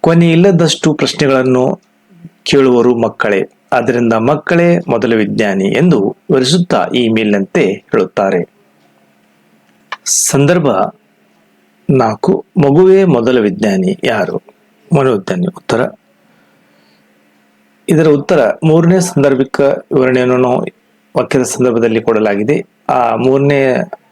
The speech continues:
ಉತ್ತರವನ್ನು ನೀವು ಬರೀಬಹುದು. ಸಂದರ್ಭ ಐದು, ವ್ಯಕ್ತಿಗಿಂತ ರಾಷ್ಟ್ರ ದೊಡ್ಡದು. ಸಂದರ್ಭ, ಪ್ರಸ್ತುತ ವಾಕ್ಯವನ್ನು ಸಾಹಿತ್ಯ ಸಂಪದ ಪಠ್ಯದ ಗದ್ಯ ಭಾಗದಲ್ಲಿ ಬರುವ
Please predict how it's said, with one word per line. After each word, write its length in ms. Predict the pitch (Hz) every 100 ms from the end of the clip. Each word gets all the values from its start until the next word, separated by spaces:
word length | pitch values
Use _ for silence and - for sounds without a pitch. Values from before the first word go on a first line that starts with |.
| -
ಉತ್ತರವನ್ನು 420 | - 120 117 131
ನೀವು 320 | 170 131 143
ಬರೀಬಹುದು. 600 | 143 123 107 90 85 - - _ _ _ _ _ _ _ _ _ - - _ - -
ಸಂದರ್ಭ 560 | - 147 156 180 139
ಐದು, 360 | 107 101 101 - _ 156
ವ್ಯಕ್ತಿಗಿಂತ 600 | 139 - 190 190 180 185
ರಾಷ್ಟ್ರ 540 | 185 127 127 - 147
ದೊಡ್ಡದು. 580 | 135 104 101 90 92 - _ -
ಸಂದರ್ಭ, 420 | - 110 104 104 175 - _ - _ _ -
ಪ್ರಸ್ತುತ 400 | 156 156 185 175
ವಾಕ್ಯವನ್ನು 640 | 156 151 151 143 147 151
ಸಾಹಿತ್ಯ 480 | 143 127 139 139 151
ಸಂಪದ 440 | - 127 127 123
ಪಠ್ಯದ 600 | 123 117 - 110 113 - - 127
ಗದ್ಯ 220 | 110 123
ಭಾಗದಲ್ಲಿ 520 | 117 110 107 104 104
ಬರುವ 500 | 113 165 127 101